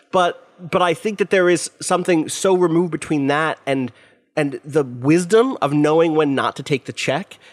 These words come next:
and knowing when not to provide cover for specific other people to do harm, right? Because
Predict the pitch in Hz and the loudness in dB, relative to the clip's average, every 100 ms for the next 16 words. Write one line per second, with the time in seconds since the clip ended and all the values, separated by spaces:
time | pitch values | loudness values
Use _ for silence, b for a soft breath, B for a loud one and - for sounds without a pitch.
0 | B 147 143 139 151 160 151 147 135 127 | B -2 2 2 4 2 2 0 0 0
1 | 127 135 - - 147 - 127 123 - - | 0 -2 -4 -6 -6 -4 -4 -4 -4 -2
2 | 330 214 170 - B 175 - - - - | 0 4 2 0 B -6 -6 -4 -4 -4
3 | 285 277 226 - 180 180 165 - 208 - | -4 -2 -2 -2 -2 -2 -6 -8 -8 -2
4 | 127 110 B B - 190 151 147 156 147 | 0 0 B B -4 -4 -2 2 4 4
5 | 143 131 - b b - 131 95 - - | 2 -4 -8 b b -6 -4 -4 -8 -12
6 | 131 143 156 170 185 151 | -4 -2 0 0 -2 -4